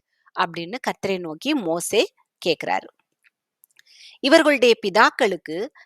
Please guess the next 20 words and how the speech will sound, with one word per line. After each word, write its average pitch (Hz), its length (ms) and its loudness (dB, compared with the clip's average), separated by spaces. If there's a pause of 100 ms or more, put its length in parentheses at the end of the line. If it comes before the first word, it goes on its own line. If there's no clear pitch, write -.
(120)
நான் 220 480 0
ஆணையிட்டு 254 540 0
கொடுத்த 226 340 -4
தேசத்துக்கு 208 760 -2 (140)
நீ 240 440 -2
இவர்களை 196 640 -4 (300)
முலையுண்கிற 269 680 0 (140)
பாலகனை 220 600 2
தகப்பன் 294 420 -6
சுமந்து 220 400 -10
கொண்டு 202 240 -6
போவது 190 420 -6
போல 170 400 -2 (460)
உன் 226 220 -2
மார்பிலே 233 640 4
அணைத்து 254 480 -2
கொண்டு 240 340 -4
போ 247 400 -2
என்று 170 640 -10 (300)
நீர் 226 460 -2